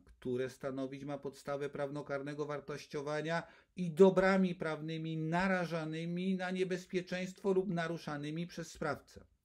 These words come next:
W tym zakresie mówić będziemy o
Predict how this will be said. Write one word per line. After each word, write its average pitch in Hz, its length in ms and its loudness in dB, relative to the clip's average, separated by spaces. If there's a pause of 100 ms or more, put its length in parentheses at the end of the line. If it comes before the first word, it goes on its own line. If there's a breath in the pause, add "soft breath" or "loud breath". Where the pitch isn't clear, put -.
(380 soft breath)
W - 40 -20
tym 208 160 6
zakresie 180 440 2
mówić 170 300 0
będziemy 165 640 0
o 151 260 0